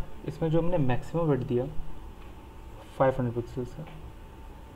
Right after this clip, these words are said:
दूसरे वाले में, और पहले वाले में हमने दिया था फ़ोर हंड्रेड पिक्सेल्स। तो ये max width हम इस तरह से assign कर पाते हैं, यानी कि,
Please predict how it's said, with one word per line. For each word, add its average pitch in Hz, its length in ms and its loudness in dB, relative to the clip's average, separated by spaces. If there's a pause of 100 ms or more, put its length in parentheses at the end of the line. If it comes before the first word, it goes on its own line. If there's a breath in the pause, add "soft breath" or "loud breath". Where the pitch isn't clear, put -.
(300)
दूसरे 147 300 8
वाले 139 220 6
में, 160 260 -2
और 135 120 4
पहले 123 300 4
वाले 131 200 4
में 135 100 2
हमने 131 200 0
दिया 127 200 0
था 175 160 -6
फ़ोर 139 320 2
हंड्रेड 117 160 -4
पिक्सेल्स। - 300 -8 (1400)
तो 165 80 6
ये 185 120 6
max 170 340 2
width 185 260 6
हम 160 220 4
इस - 120 -4
तरह 135 140 6
से 147 200 0
assign 123 440 2
कर 123 120 2
पाते 120 280 -2
हैं, 117 120 -2
यानी 120 340 2
कि, 156 280 0